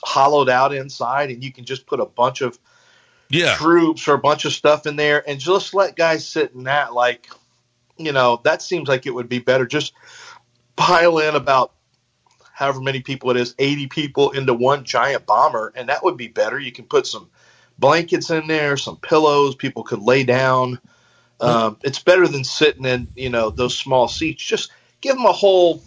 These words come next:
Speaker 1: hollowed out
Speaker 2: Huh.
Speaker 1: plane
Speaker 2: That's,
Speaker 1: and
Speaker 2: that's
Speaker 1: see
Speaker 2: an
Speaker 1: what your,
Speaker 2: interesting thought. That
Speaker 1: see
Speaker 2: would
Speaker 1: what
Speaker 2: get
Speaker 1: your
Speaker 2: an
Speaker 1: grade
Speaker 2: F,
Speaker 1: is.
Speaker 2: that would get an, a, an, an F minus from the
Speaker 1: Now,
Speaker 2: players,
Speaker 1: maybe
Speaker 2: but
Speaker 1: the Titans are doing that.
Speaker 2: Yeah. The Houston Texans, what do you think the players complained about?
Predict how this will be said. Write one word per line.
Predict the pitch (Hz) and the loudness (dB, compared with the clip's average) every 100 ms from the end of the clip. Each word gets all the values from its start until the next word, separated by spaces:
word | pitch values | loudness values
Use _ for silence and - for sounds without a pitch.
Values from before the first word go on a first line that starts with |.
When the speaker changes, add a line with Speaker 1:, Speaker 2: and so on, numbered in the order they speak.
| - - | -20 -4
Speaker 1:
hollowed | 165 170 151 143 | 0 2 0 0
out | 135 117 - _ _ _ _ _ _ | -2 -4 -12 _ _ _ _ _ _
Speaker 2:
Huh. | 202 113 - _ _ - | -4 -4 -6 _ _ -12
Speaker 1:
plane | 160 156 | -2 0
Speaker 2:
That's, | 160 117 | 0 -4
Speaker 1:
and | 131 | -4
Speaker 2:
that's | 160 170 | -2 0
Speaker 1:
see | |
Speaker 2:
an | 175 175 | 0 2
Speaker 1:
what | 160 156 | 0 0
your, | 156 | -2
Speaker 2:
interesting | 131 143 135 | 0 -2 -4
thought. | 120 147 143 131 - _ | -4 0 2 0 -4 _
That | 135 143 | 0 0
Speaker 1:
see | 151 | -2
Speaker 2:
would | 160 | -2
Speaker 1:
what | |
Speaker 2:
get | 131 | 2
Speaker 1:
your | 170 | 2
Speaker 2:
an | 120 | 4
Speaker 1:
grade | 160 165 | 2 2
Speaker 2:
F, | 117 | -2
Speaker 1:
is. | 92 - - | -4 -16 -4
Speaker 2:
that | 120 139 | -2 0
would | 156 123 | -2 -2
get | 117 120 120 | -2 -2 0
an, | 117 - | -2 0
a, | 117 107 _ - | -2 -2 _ -4
an, | 117 110 117 | -2 -2 -4
an | 117 110 107 - | -2 -2 -2 -4
F | 127 - | -4 -2
minus | 127 160 120 87 | -2 0 0 -4
from | - 98 | -6 -4
the | 139 | 0
Speaker 1:
Now, | 139 | 0
Speaker 2:
players, | - | 2
Speaker 1:
maybe | 156 170 | 2 2
Speaker 2:
but | 175 | 2
Speaker 1:
the | 165 | 0
Titans | 170 165 165 160 151 | 0 0 0 -4 -12
are | 156 | -4
doing | 170 175 - | -4 -4 -8
that. | 131 - - | -12 -12 -6
Speaker 2:
Yeah. | 180 135 82 _ _ _ _ _ - | -2 -2 -4 _ _ _ _ _ -4
The | 139 | 0
Houston | 147 - 220 - 196 | 0 0 0 -2 -4
Texans, | - 196 - 240 240 208 - _ _ _ _ _ _ | 0 0 0 -2 -2 -6 -8 _ _ _ _ _ _
what | 107 151 | -2 0
do | 190 | 2
you | 190 | 0
think | - 170 175 | -2 -4 -4
the | 170 | -2
players | - 156 160 170 151 | 0 2 2 2 0
complained | - 139 143 147 180 | -4 -4 -2 -2 -2
about? | 180 196 190 | 0 0 -2